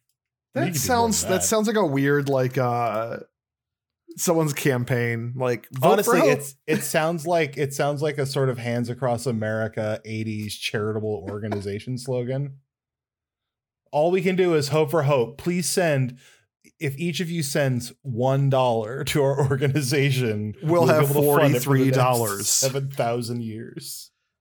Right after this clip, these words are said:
Speaker 1: Uh, hope for hope. Um, everyone in the United States named Hope is going to join hands, and we are gonna reach
Speaker 2: Ooh.
Speaker 1: L A to downtown L A.
Speaker 2: Do you know anybody named Hope?
Speaker 1: No people.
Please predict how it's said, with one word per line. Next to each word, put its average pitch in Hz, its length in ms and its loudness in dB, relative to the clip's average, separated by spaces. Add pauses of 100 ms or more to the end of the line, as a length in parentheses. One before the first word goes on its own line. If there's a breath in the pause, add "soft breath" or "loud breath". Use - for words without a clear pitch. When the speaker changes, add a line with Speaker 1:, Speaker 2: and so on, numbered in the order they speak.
(140)
Speaker 1:
Uh, 135 560 4
hope 190 240 2
for 180 140 2
hope. 190 300 2
Um, 131 680 2
everyone 202 400 2
in 190 260 0
the 160 80 -2
United 180 220 0
States 170 280 -2
named 170 200 0
Hope 208 280 0
is 135 300 0
going 139 420 0
to 127 160 0
join 135 340 -2
hands, 208 400 0
and 143 180 -2
we 202 120 0
are 208 120 0
gonna 202 200 0
reach 190 520 -2 (420)
Speaker 2:
Ooh. 135 80 -12
Speaker 1:
L 190 260 2
A 110 520 0 (100)
to 113 680 -2 (280)
downtown 156 580 0
L 151 240 2
A. 101 460 -4
Speaker 2:
Do 120 60 -8
you 147 60 -4
know 214 140 -4
anybody 127 540 -6
named 101 440 -8
Hope? 110 360 -12 (460)
Speaker 1:
No 123 420 0
people. 110 680 -6